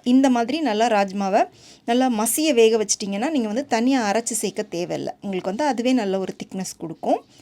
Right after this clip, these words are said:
இப்ப கிரேவியோட கன்சிஸ்டன்சிக்கு ஏத்த மாதிரி தண்ணி வந்து எவ்வளோ வேணுமோ ஊத்திக்கோங்க. அதே மாதிரி உப்பு செக் பண்ணி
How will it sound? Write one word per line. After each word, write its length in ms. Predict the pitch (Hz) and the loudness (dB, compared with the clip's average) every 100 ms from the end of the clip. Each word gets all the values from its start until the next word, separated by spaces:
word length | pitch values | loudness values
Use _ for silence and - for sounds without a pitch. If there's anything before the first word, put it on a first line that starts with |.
| - - _ - | -20 -20 _ -14
இப்ப 360 | - - 370 - _ _ _ _ 220 | -10 0 0 0 _ _ _ _ 4
கிரேவியோட 400 | 233 254 247 214 208 | 4 6 2 0 -2
கன்சிஸ்டன்சிக்கு 600 | 202 233 240 220 202 196 | -4 -4 -6 -6 -6 -6
ஏத்த 140 | 190 185 | -4 -4
மாதிரி 240 | 180 254 | -4 -4
தண்ணி 300 | 269 202 208 | -2 -2 -2
வந்து 220 | 208 190 262 | -2 -2 -2
எவ்வளோ 240 | 196 208 | 0 0
வேணுமோ 360 | 196 185 214 196 | -2 -4 -6 -6
ஊத்திக்கோங்க. 460 | - - 165 165 311 440 _ _ _ | -8 -10 -8 -2 -2 -4 _ _ _
அதே 180 | - 214 | 0 2
மாதிரி 220 | 220 233 | 2 0
உப்பு 280 | 320 233 - | -2 -2 -4
செக் 280 | 269 220 220 | 0 -2 0
பண்ணி 200 | 294 294 | 0 0